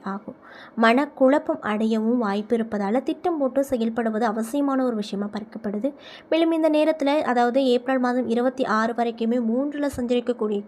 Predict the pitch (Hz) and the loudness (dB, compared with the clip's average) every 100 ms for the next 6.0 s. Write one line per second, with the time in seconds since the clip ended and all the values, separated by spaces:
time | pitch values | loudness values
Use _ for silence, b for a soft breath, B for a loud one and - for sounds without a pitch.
0 | - 202 220 247 B B B B 302 349 | -4 -4 -4 -6 B B B B 0 2
1 | 370 349 311 269 254 262 302 277 277 233 | 4 4 2 2 2 2 2 2 2 -2
2 | 226 214 208 208 208 202 - 240 254 285 | -4 -6 -6 -6 -6 -4 -2 2 4 4
3 | 285 233 240 277 262 247 233 214 226 220 | 2 2 2 2 2 2 0 -2 -4 -6
4 | 208 - 208 226 - 233 226 262 285 277 | -8 -6 -8 -8 -2 2 4 4 2 0
5 | 247 220 254 262 254 - 196 202 202 | 0 0 0 0 -4 -6 -6 -6 -8